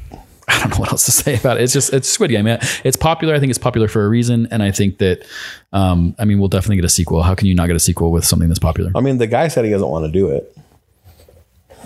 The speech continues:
Speaker 1: I mean,
Speaker 2: 'Cause the only, the only thing he could do, and this is the same as any death game show,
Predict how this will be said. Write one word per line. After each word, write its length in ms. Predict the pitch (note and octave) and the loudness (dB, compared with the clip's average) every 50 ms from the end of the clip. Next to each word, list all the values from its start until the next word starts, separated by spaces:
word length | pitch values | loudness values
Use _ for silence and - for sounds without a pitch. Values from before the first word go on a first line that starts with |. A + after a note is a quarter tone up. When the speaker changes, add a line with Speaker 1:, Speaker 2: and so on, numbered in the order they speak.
| - - - - - - - - - - - - - | -10 -10 -10 -12 -18 -20 -20 -20 -20 -20 -20 -14 -6
Speaker 1:
I 80 | - G#2 | -2 0
mean, 180 | G#2 F#2+ F#2 F2 | 0 2 2 2
Speaker 2:
'Cause 180 | C#3 B2+ B2+ A#2+ | 0 0 0 0
the 80 | C3 C#3+ | 0 0
only, 220 | D#3+ F3+ - - | 0 0 -2 0
the 60 | C#3+ | 0
only 120 | D#3 E3+ D3+ | 0 2 2
thing 100 | D3 B2 | 2 2
he 80 | B2 A#2 | 2 0
could 240 | - - A2+ A#2 B2 | 0 0 0 0 0
do, 320 | B2+ C3 C3 C#3 D3+ D3+ - | 0 0 0 0 -2 -2 -2
and 180 | - A2 A2+ A#2 | 0 0 2 2
this 160 | A#2 A2+ - | 2 0 0
is 80 | A#2+ | 0
the 100 | G#2+ G#2+ | 0 0
same 320 | G#2 - A2 G#2 G#2 G#2 F#2+ | 0 0 0 0 2 2 0
as 100 | F2+ F2 - - - - | 0 -2 -4 -6 -4 -2
any 320 | F#2 F#2+ G2 G#2 G#2+ G#2+ | -2 0 0 0 0 0
death 440 | F#2+ F#2 G2 F#2+ E2+ E2+ - - - | -2 -2 0 0 0 0 0 -4 -4
game 280 | - A2+ G#2+ A2 A2 A2 | -2 0 0 0 0 0
show, 380 | A2 - A#2 A2 B2 D3 D#3 | 0 0 2 2 2 0 -4